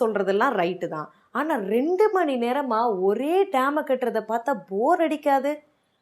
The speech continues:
ஒரே மாதிரியான அவுட்டோர் லொகேஷன் சலிப்பை உண்டு பண்ணுது. கே எஸ் ரவிக்குமார் சார் ஆறு மாசமா ஒரே லொகேஷன்ல படத்தை முடிச்சிருக்காருன்னு தெரியுது. பீரியட் ஃபிலிம்ன்றதுனால இன்னும் கொஞ்சம் மெனக்கிட்டு இருக்கலாம்.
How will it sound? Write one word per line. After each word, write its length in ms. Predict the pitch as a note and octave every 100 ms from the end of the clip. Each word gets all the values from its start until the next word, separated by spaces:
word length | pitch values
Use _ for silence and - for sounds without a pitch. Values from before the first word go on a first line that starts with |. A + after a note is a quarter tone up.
| _ _
ஒரே 420 | E3+ G3+ B3+ E4
மாதிரியான 640 | E4+ D4 B3+ B3 A#3 C4+ -
அவுட்டோர் 440 | G3 A3+ C4 A3+
லொகேஷன் 500 | G3+ F#3+ F#3+ F#3 C#4 C4+
சலிப்பை 340 | G3 G3 A#3+ C4
உண்டு 280 | G3 F3+
பண்ணுது. 400 | F#3 E3+ D#3 D#3 - _ _ _
கே 260 | - A3 C4+
எஸ் 200 | F4 F4
ரவிக்குமார் 460 | C4+ A#3+ - A3+ G#3+
சார் 400 | G#3+ B3 A#3 -
ஆறு 480 | E3+ F#3 B3 D4
மாசமா 520 | B3 A3+ A#3+ D4+ D4+ B3+
ஒரே 500 | E3+ F3+ A3+ D4+ D#4
லொகேஷன்ல 640 | B3+ B3 A#3 A3+ A3+ C4
படத்தை 320 | G#3+ A3+ B3
முடிச்சிருக்காருன்னு 720 | G#3 G3 F#3+ F3 F3 E3+ A#3 C4
தெரியுது. 380 | F3+ D#3+ D#3 D#3 _ _ _ _
பீரியட் 440 | B3 C#4+ F4 F#4 F4+ -
ஃபிலிம்ன்றதுனால 960 | C4+ C4+ C4+ B3 A3+ A#3 C4 B3+ A3+
இன்னும் 400 | F3 G#3 D4+ F#4 F#4
கொஞ்சம் 520 | G#3+ A#3+ E4 G4 E4+
மெனக்கிட்டு 240 | C#4+ C#4
இருக்கலாம். 560 | A3+ A3 G3 G3 -